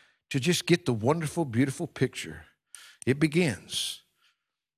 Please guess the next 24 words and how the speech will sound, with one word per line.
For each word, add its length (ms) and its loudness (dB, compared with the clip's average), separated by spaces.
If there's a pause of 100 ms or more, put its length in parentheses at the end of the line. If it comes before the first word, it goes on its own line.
by 160 6
a 40 2
transformation 920 0
of 60 0
the 80 0
very 240 0
substance 640 0
of 100 0
our 80 4
faith, 720 -2 (600)
of 100 -4
all 200 6
we 160 4
are 260 6
and 140 -2
what 180 4
we 120 2
believe 420 2
and 120 -4
who 120 4
we 120 4
are. 100 2
It 160 -4
begins 920 0